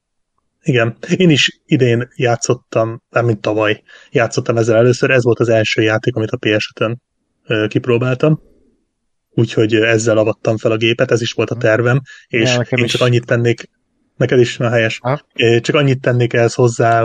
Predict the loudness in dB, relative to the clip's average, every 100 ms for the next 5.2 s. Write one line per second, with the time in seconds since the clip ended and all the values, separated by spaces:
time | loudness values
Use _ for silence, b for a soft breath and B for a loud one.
0 | 0 -2 -2 0 -2 -2 -4 -2 0 -2
1 | 0 -2 0 -2 0 0 2 2 4 4
2 | 4 2 0 -2 -4 -2 -4 -2 -4 -2
3 | -2 -4 -2 -2 0 -2 -2 -2 -4 -4
4 | -6 -4 -2 -2 0 -2 -4 B B -6
5 | -2 0